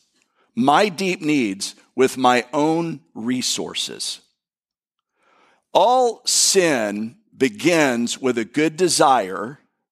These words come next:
paired with the wrong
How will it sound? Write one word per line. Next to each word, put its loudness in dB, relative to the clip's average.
paired 0
with -2
the 2
wrong 2